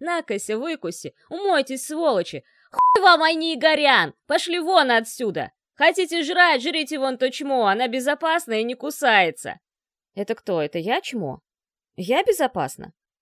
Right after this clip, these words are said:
В другое время и в другом месте я смогла бы подискутировать с товарищем Игорем, привести ему массу убедительнейших, просто разгромных доказательств его неправоты. Но, боюсь, не получится.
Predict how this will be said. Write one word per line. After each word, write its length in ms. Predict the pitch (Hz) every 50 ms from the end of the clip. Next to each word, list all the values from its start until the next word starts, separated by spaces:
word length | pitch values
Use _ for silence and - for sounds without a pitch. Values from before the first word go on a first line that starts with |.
| _ _ _ _ _
В 100 | - 208
другое 380 | 180 208 220 214 220 339 381 359
время 340 | 277 277 320 349 320 294 254
и 40 | 220
в 40 | 208
другом 400 | 190 202 190 190 285 302 220 156
месте 320 | 156 226 311 - - 277
я 140 | 220 196 233
смогла 400 | - 269 240 226 208 208 233 254
бы 120 | 214 220
подискутировать 760 | 208 220 202 190 220 - - 196 - 302 370 392 294 202 190
с 40 | -
товарищем 580 | - 220 208 196 165 175 185 - 214 202 196 175
Игорем, 300 | 151 139 156 156 151 143 _ _ _ _ _
привести 480 | - 208 208 208 226 - - 311 339
ему 160 | 339 247 185
массу 340 | 175 180 226 285 - - 233
убедительнейших, 880 | 180 165 151 160 151 180 269 294 - 254 214 202 175 165 - - 165 - _ - _
просто 280 | - 240 247 - 262
разгромных 600 | 247 220 214 202 180 185 180 214 277 285 247 220
доказательств 760 | 185 202 - - 175 165 - 170 160 - - 214 208 - - -
его 180 | 185 185 170
неправоты. 640 | 165 160 160 - - 151 139 139 135 - - 85 - _ _ _ _ _ _ _ -
Но, 260 | 190 226 277 320 339
боюсь, 380 | 285 294 277 220 190 214 214 208
не 80 | 202
получится. 640 | 190 - 156 139 135 120 - - - - - 90